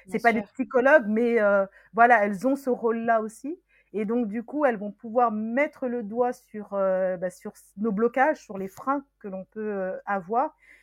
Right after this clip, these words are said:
Speaker 2: Et puis, euh, le fait déjà de, de, d'en prendre conscience, de, de le mentionner et, euh, et, euh, et de mettre le doigt dessus, bah, nous permet de réaliser que, bah, en fait, euh, euh, effectivement, j'ai vécu ça, mais je peux le dépasser et, euh,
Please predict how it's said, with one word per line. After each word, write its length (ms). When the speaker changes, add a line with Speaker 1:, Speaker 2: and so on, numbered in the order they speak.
Speaker 2:
Et 140
puis, 320
euh, 80
le 100
fait 320
déjà 320
de, 460
de, 240
d'en 180
prendre 300
conscience, 600
de, 220
de 180
le 80
mentionner 720
et, 280
euh, 500
et, 280
euh, 120
et 80
de 120
mettre 240
le 100
doigt 200
dessus, 420
bah, 220
nous 180
permet 340
de 120
réaliser 600
que, 240
bah, 240
en 60
fait, 280
euh, 140
euh, 240
effectivement, 560
j'ai 120
vécu 300
ça, 200
mais 100
je 100
peux 100
le 60
dépasser 460
et, 580
euh, 220